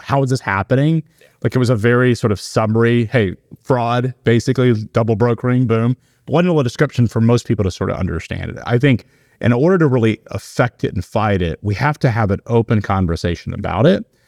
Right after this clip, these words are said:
Speaker 1: We have to be honest about the limitations that the government is going to do, the F M C S A is, you know, the D O T, the Department of Transportation is not going to take this issue serious. There's a lot of other issues they should be taking serious, uh, in addition to this.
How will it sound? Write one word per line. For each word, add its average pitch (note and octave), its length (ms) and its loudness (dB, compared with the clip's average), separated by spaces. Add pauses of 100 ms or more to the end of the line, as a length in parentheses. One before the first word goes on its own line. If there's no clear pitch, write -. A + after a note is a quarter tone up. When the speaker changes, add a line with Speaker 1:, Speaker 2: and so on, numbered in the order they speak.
(240)
Speaker 1:
We G#2 100 2
have A2 180 0
to - 60 0
be G#2 160 0
honest A2 420 0
about G2+ 220 -2
the F2 80 -6
limitations G2 840 0
that F2 180 -4
the E2 280 -2 (460)
government A#2+ 540 2
is B2 140 -2
going B2 260 2
to B2 100 0
do, A2 280 0
the A#2+ 120 2
F A2 120 0
M B2 100 0
C G#2+ 180 0
S G#2 120 -2
A G2 260 0 (360)
is, G2 440 -2 (120)
you A#2 100 0
know, F#2+ 80 2
the F#2 100 -2
D A#2+ 200 4
O B2 80 4
T, A2 100 -2
the G#2+ 60 0
Department A2+ 280 0
of - 60 -10
Transportation A2 380 -2
is F2+ 140 -4
not G2 320 -2
going G2+ 180 0
to - 60 -8
take - 200 -8
this - 220 -4
issue - 300 -4
serious. F2+ 440 2
There's F#2 140 -2
a F2 40 -2
lot F2 200 2
of D#2 60 0
other F2 180 0
issues F#2 260 -2
they E2+ 100 -2
should E2+ 160 -6
be F2 80 -4
taking G2+ 240 -4
serious, - 300 -2 (480)
uh, - 240 -4 (160)
in A#2+ 120 0
addition G#2 340 0
to F#2+ 80 -2
this. F#2 360 -2